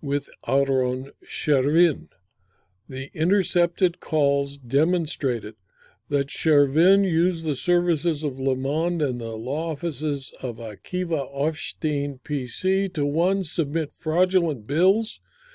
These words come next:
and collect money from no-fault insurers,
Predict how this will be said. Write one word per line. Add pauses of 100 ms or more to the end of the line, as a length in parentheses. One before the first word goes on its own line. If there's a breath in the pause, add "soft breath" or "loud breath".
(200 soft breath)
and
collect
money
from
no-fault
insurers,